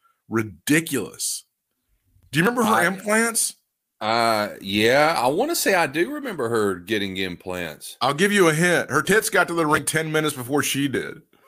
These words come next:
Speaker 2: <laughs> Not anymore, though.
Speaker 1: It was, they were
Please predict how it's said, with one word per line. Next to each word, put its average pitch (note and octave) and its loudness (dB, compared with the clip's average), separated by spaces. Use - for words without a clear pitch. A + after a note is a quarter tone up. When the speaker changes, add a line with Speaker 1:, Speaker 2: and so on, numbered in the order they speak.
Speaker 2:
<laughs> D#3+ -2
Not C#3 0
anymore, D3+ 0
though. A2 -2
Speaker 1:
It B3+ 2
was, G#3 4
they A3+ 4
were A3 4